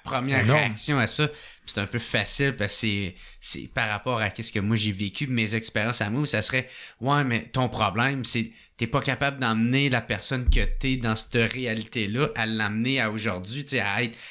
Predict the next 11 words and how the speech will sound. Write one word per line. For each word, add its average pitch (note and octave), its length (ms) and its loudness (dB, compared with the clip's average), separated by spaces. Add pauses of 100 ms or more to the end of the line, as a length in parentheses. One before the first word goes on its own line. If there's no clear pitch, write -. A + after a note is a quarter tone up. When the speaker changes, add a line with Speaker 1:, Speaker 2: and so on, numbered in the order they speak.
Speaker 1:
à B2+ 260 -2
assumer C3+ 520 -2
qui - 220 -12
t'es D3+ 380 0
ou, A#2+ 240 0
euh, G#2+ 220 2 (680)
tu D3+ 80 2
sais, - 20 0
bref, A2+ 360 -2 (100)
tu D3+ 120 -6
sais. » C3+ 140 -8